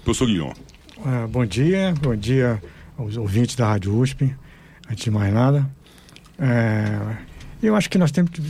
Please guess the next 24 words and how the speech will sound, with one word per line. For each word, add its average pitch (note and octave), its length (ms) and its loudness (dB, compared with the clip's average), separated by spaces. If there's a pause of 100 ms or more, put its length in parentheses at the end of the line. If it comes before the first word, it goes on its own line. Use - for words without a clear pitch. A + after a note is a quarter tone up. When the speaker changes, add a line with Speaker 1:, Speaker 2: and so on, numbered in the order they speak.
(760)
Speaker 2:
que C#3 180 0
discutir, C3+ 760 0
digamos A2 420 0
assim, A2+ 300 0
a, G#2+ 240 -2 (340)
a C3 80 2
diferença C3 580 2
entre A#2 380 0
legalidade A2+ 800 2
e A2+ 60 2
legitimidade. G#2+ 800 0
Alguns C#3 400 2 (300)
estão C3+ 180 -2
tratando C3 460 2
a - 20 0
questão B2+ 320 -2
da A2+ 60 0
legitimidade D3+ 720 2
como E3+ 400 0 (340)
o C3+ 80 0
fato D3 400 0
de B2+ 160 2
algo C#3+ 400 2 (100)
ser D3+ 400 0